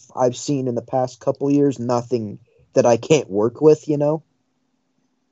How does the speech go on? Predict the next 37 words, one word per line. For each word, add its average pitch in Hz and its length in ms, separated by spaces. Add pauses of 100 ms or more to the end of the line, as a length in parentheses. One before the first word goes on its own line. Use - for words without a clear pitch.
(2500)
That 107 120
was 98 120
a 107 60
terrible 107 460
foul - 280
call. - 400 (400)
Anyway, 107 380 (480)
sorry, 117 320
I 104 100
got 104 180
distracted. 107 500
But 92 140
yeah, 127 200
it's 117 100
just, - 220 (420)
he 180 140
seems 233 340
like 180 140
a 160 60
very 170 280
good, 151 160
there's 165 180
not 208 180
a 156 40
whole 180 360
lot 160 260
that's, - 420 (460)
that 117 140
you 151 120
can 127 240
gripe 123 440 (100)
with - 280
hi-, 95 100 (100)
about 101 320
him, 85 200
you 82 120
know? 110 300